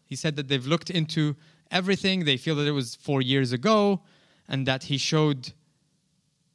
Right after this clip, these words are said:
that he was sorry for what he did and he showed some kind of regret.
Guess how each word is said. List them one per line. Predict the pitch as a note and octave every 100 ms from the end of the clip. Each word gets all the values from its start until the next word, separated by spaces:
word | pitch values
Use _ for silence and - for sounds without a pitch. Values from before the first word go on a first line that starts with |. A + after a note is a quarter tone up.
| _ _ _ _ _ _ _
that | B2+ B2+
he |
was | C3 B2+
sorry | - F3 E3+
for | D3+ D3
what | C#3 C#3
he | B2+ B2+
did | F3 G3 D#3+
and | D3 B2
he |
showed | B2 D3 C3
some | C#3+
kind | C3 C#3
of | B2+ A#2
regret. | A2+ C3 F#3+ F3 -